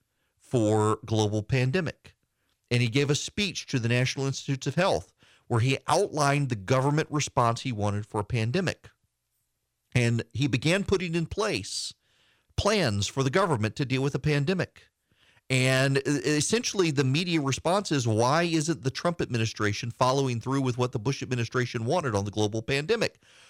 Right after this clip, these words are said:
Well, the problem is that there was a,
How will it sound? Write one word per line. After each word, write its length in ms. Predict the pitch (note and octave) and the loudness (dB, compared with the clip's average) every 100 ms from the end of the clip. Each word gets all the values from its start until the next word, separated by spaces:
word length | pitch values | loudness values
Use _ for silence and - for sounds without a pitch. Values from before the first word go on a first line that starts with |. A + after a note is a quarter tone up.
| _ _ | _ _
Well, 240 | E3 F3+ - | 2 2 2
the 140 | F3+ | -2
problem 540 | - - A3+ D4 D4 A#3 | 0 2 2 4 2 2
is 160 | E3+ | 0
that 260 | D3 E3 - | 2 0 0
there 260 | C3+ E3 E3 | 0 2 2
was 680 | D3+ D#3 F#3 G3 F#3+ E3 - C3+ | 2 2 4 2 0 -2 -4 -2
a, 840 | D3 D#3 D#3 D#3 D3 D3 C#3+ | 2 2 2 2 2 0 -2